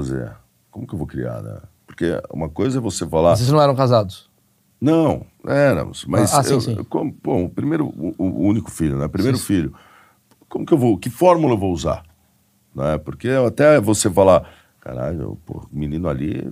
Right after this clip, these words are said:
Speaker 1: não foi muito bem criado. Pô, que criação que teve aquele
Speaker 2: Sim.
Speaker 1: menino." É uma coisa. A hora que você fala assim, "Tô grávida", aí você fala que é seu, "Fudeu, o que que eu vou fazer?" Eu falei assim, "Porra, eu vou ser com ele como eu gostaria que meu pai tivesse sido comigo."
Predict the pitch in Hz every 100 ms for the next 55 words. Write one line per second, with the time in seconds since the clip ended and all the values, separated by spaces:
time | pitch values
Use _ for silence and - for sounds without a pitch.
0 | - 120 107 120 113 117 110 117 117 87
1 | 85 78 85 - 67 - 107 - 90 -
2 | - 78 80 78 78 85 76 - - -
3 | 90 - 123 82 67 85 - - 82 -
4 | - - - 76 73 71 - 82 78 98
5 | 90 67 58 - _ _ _ _ - -
6 | 73 71 69 71 - - 101 92 67 _
7 | _ _ _ _ _ - - - 147 110
8 | 78 - - 82 73 67 62 57 - _
9 | _ _ - - 95 - 82 78 - -
10 | 87 62 62 76 95 127 - _ _ _
11 | - - - - 95 95 87 73 85 -
12 | 107 113 110 - 69 73 110 131 76 71
13 | 67 78 - - 95 - 127 117 71 55